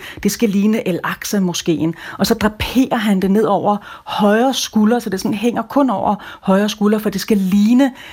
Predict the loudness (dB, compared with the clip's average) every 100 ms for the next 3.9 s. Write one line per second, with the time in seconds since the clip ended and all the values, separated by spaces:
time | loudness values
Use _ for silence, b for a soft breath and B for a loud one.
0 | B B B 0 0 0 0 0 2 2
1 | 4 0 0 0 0 -2 -6 -6 -4 -2
2 | -2 -4 -8 -4 -2 0 0 -2 -4 B
3 | B B -4 -4 -6 -4 0 0